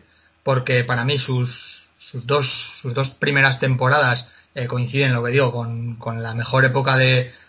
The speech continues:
de Osasuna, y creo que esos casi setenta partidos que juega, eh,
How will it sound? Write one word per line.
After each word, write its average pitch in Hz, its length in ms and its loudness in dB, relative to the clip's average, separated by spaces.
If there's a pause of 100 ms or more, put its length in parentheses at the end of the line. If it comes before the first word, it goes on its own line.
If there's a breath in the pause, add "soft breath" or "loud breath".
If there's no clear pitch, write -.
(140 loud breath)
de 143 140 2
Osasuna, 151 720 2 (240 soft breath)
y 127 140 -6
creo 131 240 0
que 131 80 2
esos 127 720 -2
casi 127 240 -2
setenta 135 500 0
partidos 127 500 0
que 127 120 -2
juega, 123 640 2 (320 loud breath)
eh, 120 840 -2